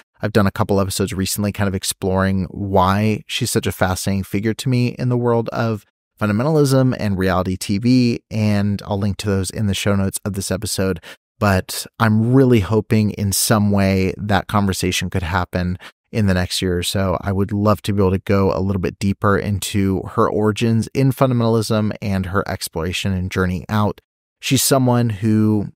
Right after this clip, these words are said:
as I watched the series Welcome to Plathville, I really resonated with her character, the thought processes,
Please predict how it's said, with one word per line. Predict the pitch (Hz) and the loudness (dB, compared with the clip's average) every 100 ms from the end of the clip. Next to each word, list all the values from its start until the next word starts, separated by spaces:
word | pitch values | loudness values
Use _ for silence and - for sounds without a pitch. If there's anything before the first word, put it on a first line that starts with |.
| - | -6
as | 120 113 | -2 2
I | 117 | 4
watched | 107 104 - - | 4 2 0 -4
the | 107 | -4
series | - 123 113 | -2 0 0
Welcome | 113 101 107 | 2 0 -2
to | |
Plathville, | 101 90 92 - 101 95 | -4 -4 -6 -4 -4 -2
I | 92 | -2
really | 98 110 120 120 110 | -4 0 4 4 4
resonated | 98 95 101 98 | 2 0 0 0
with | 95 | -2
her | 98 | -4
character, | - 101 92 - 92 90 - | -4 -2 -2 0 -2 -2 -4
the | 104 | -8
thought | - 101 - | 0 0 0
processes, | - 90 - 82 92 98 92 | -2 -2 0 -2 -2 -2 -2